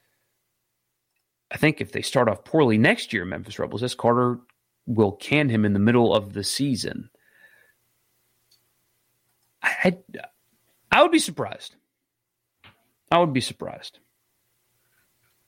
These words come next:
Tyler says, "Standard has dropped so bad." Patrick says, "I think Kermit's nine million dollar buyout had a lot to do with him coming back."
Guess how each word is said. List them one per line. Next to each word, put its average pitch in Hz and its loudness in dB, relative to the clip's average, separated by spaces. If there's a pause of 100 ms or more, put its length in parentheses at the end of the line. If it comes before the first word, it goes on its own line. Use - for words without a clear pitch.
(1120)
Tyler 123 4
says, 113 -6
"Standard 110 0
has 95 -8
dropped 117 2
so 107 -6
bad." 120 2
Patrick 120 0
says, 104 -12
"I 101 -12
think 117 -6
Kermit's 117 0
nine 120 2
million 113 2
dollar 101 4
buyout 117 4
had 101 -10
a 95 -4
lot 98 -2
to - -20
do 107 -10
with 98 -12
him 101 -12
coming 85 -12
back." - -12